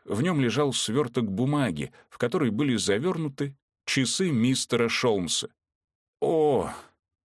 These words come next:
произнёс он, с досадой махнув рукой. «Часы», сказал Деван. «Это ваши?» Англичанин молчал. «Ну и ну! Ваши часы!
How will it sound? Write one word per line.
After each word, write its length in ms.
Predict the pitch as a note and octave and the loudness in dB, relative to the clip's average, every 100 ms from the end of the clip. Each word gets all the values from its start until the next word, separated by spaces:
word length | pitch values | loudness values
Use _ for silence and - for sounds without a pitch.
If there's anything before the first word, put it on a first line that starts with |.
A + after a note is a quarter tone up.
| _ _ | _ _
произнёс 640 | A2 A2 F#2 E2+ F#2 D#2+ - | 0 0 0 -2 -2 0 0
он, 240 | E3 C#3 - _ - | -2 -4 -10 _ -10
с 120 | F#2+ | -6
досадой 520 | F2 G2+ - C3+ A#2 F#2+ | -2 -2 0 -2 -2 -2
махнув 500 | F#2 - F#2 F2 - | -4 -4 -6 -4 -4
рукой. 400 | F#2 F2 D#2+ - _ _ _ _ - - | -4 -2 -4 -4 _ _ _ _ -10 -8
«Часы», 600 | - A#3+ A3 - C#2+ C#2 _ _ _ - | -2 0 0 -2 -6 -12 _ _ _ -12
сказал 500 | - E2+ D2 D2+ C#2 | -4 -2 0 -2 -2
Деван. 440 | D#2 D2+ C#2+ C2+ _ _ _ _ _ | -2 0 -2 -6 _ _ _ _ _
«Это 300 | A2 G#2+ - | -2 0 0
ваши?» 500 | C3+ G#3+ G3+ - - _ _ _ _ - | 0 0 0 -4 -6 _ _ _ _ -4
Англичанин 800 | A#2+ G2+ G2 G2 - C#3+ B2+ G2+ | -2 0 0 -2 -2 -2 -2 0
молчал. 580 | G2 F#2 - - - - _ _ _ _ _ _ - | -2 -2 -4 -4 -4 -6 _ _ _ _ _ _ -8
«Ну 320 | C#4+ C4 A#3 | -2 2 2
и 120 | E3 | 2
ну! 300 | D3 E2+ C2+ _ _ _ _ | 0 0 -6 _ _ _ _
Ваши 600 | D3 D#3+ A3+ F#3+ - F#3 | -2 2 2 0 -2 -2
часы! 540 | - F3+ - - - | -2 -2 -2 -6 -8